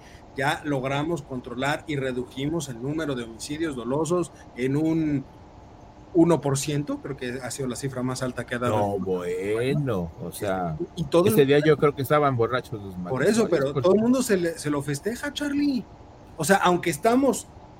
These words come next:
Speaker 1: en el rubro de decir, en promedio tenemos en este país tres mil homicidios al mes, tres mil homicidios dolosos al mes,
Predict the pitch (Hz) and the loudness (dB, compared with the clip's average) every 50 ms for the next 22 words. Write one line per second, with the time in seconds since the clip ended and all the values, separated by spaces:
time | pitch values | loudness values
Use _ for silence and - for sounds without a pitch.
0 | - - 165 170 170 170 165 165 160 156 160 170 208 240 247 233 214 185 170 156 | -6 -2 0 2 4 4 4 2 2 0 2 2 2 2 4 4 4 4 4 2
1 | 143 151 151 143 147 139 139 - 214 220 214 - - 156 160 165 139 165 160 160 | 0 -2 -2 -2 -4 -4 -4 -4 -6 -6 -6 -6 -4 -4 -4 -4 -2 -2 -2 0
2 | 160 175 202 226 233 233 202 - - 147 147 165 190 202 196 175 139 - 139 160 | 2 2 2 2 2 0 -2 -2 -2 -2 0 2 2 0 0 -2 -4 -4 -4 -4
3 | 180 175 - 185 175 - 123 120 123 143 180 170 - - 139 127 120 120 127 147 | -4 -2 -2 -4 -4 -4 -4 -4 -4 -4 -4 -6 -6 -6 -6 -6 -6 -4 -4 -2
4 | 165 185 185 - - 131 127 123 120 120 - 160 170 165 151 131 113 - - - | -2 -2 -2 -4 -6 -10 -10 -10 -10 -10 -8 -8 -6 -6 -6 -6 -8 -8 -12 -16
5 | 107 110 113 120 127 135 143 139 - - - - - - - - - 127 131 127 | -14 -12 -8 -6 -6 -4 -6 -6 -10 -14 -18 -20 -20 -20 -18 -8 -4 -4 -2 -2
6 | 123 123 139 147 156 160 165 160 - 131 131 127 120 120 117 - 131 135 127 127 | -2 -2 -2 -2 -2 -4 -6 -6 -8 -8 -6 -6 -6 -6 -8 -6 -6 -4 -4 -4
7 | 127 120 113 - 117 110 113 120 120 120 - 117 107 - 101 104 104 113 127 170 | -4 -6 -6 -8 -8 -8 -6 -4 -6 -6 -8 -10 -14 -16 -16 -14 -10 -6 -4 -4
8 | 226 262 - | -4 -6 -8